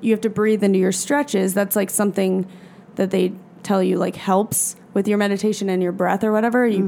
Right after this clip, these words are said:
Speaker 1: breathe into the posi-, in yoga, like, you breathe into the position so your body eventually starts to relax into it and you feel the stretch, whatever. So that's how I was doing it for a while. And then now sometimes, like, if I'm feeling really, like, anxious and I need to, like,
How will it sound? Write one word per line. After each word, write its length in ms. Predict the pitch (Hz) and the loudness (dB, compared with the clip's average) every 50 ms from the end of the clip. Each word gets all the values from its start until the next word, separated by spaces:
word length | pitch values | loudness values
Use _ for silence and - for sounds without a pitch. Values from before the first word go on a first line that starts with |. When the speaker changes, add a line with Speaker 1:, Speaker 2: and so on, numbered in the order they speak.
| 185 180 | 2 2
Speaker 1:
breathe 260 | 180 180 185 180 180 | 4 4 4 4 2
into 260 | 180 175 190 190 185 185 | 2 2 2 2 0 0
the 100 | 190 180 | -2 -2
posi-, 200 | 175 - - - 214 | -4 -4 -2 -2 0
in 100 | 220 214 | 0 2
yoga, 400 | 214 214 208 196 190 - - - | 2 2 2 2 2 0 0 0
like, 160 | - 208 190 180 | 0 -2 -4 -4
you 60 | 190 | -4
breathe 260 | 185 185 185 185 185 | -4 -2 -2 0 0
into 200 | 190 190 190 190 185 | 2 2 2 2 0
the 80 | 196 | 0
position 680 | 185 202 190 190 190 190 185 - 202 196 190 190 190 185 185 - - - - - | 0 -2 -2 -2 -2 -4 -2 -2 -2 -2 -2 -2 -2 -4 -6 -8 -18 -20 -20 -12
so 120 | - - | -4 -2
your 100 | 196 185 | -2 0
body 360 | 180 185 180 175 175 170 175 - - - - - | 0 0 0 2 0 0 -2 -4 -8 -8 -4 0
eventually 680 | 202 202 190 185 185 185 214 214 208 196 - 196 190 | 0 0 0 0 -2 2 2 2 2 2 -2 -2 -2
starts 300 | 180 - 175 170 - - - | -2 -2 -4 -4 -4 -6 -6
to 60 | 175 | -4
relax 480 | 170 170 175 175 175 190 190 - - | -4 -2 -2 0 -2 -2 -4 -4 -2
into 300 | 262 269 262 247 247 240 | 0 2 4 4 4 4
it 120 | 226 226 220 | 4 2 2
and 120 | - 196 | 0 0
you 80 | 185 185 | -2 -2
feel 160 | 185 196 208 | -2 -4 -4
the 60 | - - | -4 -4
stretch, 280 | - 220 - - - | -4 -4 -4 -4 -2
whatever. 360 | - 196 190 185 190 185 185 - - - - - - - - | -2 0 0 2 0 0 -2 -4 -10 -20 -20 -20 -20 -20 -12
So 140 | - - 247 | -4 0 0
that's 140 | 254 262 254 | 2 2 2
how 120 | 294 285 269 | 2 4 4
I 20 | |
was 120 | 247 233 - | 4 4 2
doing 180 | 220 214 208 | 2 2 2
it 100 | 202 202 | 0 0
for 100 | - 190 180 | 0 2 2
a 60 | 180 | 4
while. 420 | 180 185 190 202 208 220 240 254 | 4 4 4 4 2 2 2 0
And 240 | - - - 208 202 | 0 0 0 2 2
then 160 | 190 190 190 | 2 2 2
now 440 | 196 202 208 208 208 208 202 202 196 - - - - - - - | 0 0 2 2 2 2 0 0 -2 -6 -12 -20 -20 -20 -18 -8
sometimes, 500 | - - 226 226 226 226 226 214 214 - | -2 0 2 4 4 4 2 0 0 0
like, 220 | 208 202 190 190 - | 0 0 0 0 -4
if 120 | 190 - | -2 0
I'm 160 | 208 196 202 190 | 0 0 0 0
feeling 340 | - 240 240 240 240 226 208 | 2 2 4 4 4 2 2
really, 220 | 196 196 185 196 | 2 2 2 2
like, 180 | 196 - - - 165 | 0 -2 -4 -6 -4
anxious 420 | - 190 196 185 - 196 180 - | -2 -2 -2 0 0 -2 -2 0
and 80 | 196 190 | 0 0
I 60 | 180 | 2
need 260 | 190 196 202 208 190 175 | 2 2 2 2 0 0
to, 100 | - 214 | 0 2
like, 240 | 196 185 180 180 | 2 2 2 0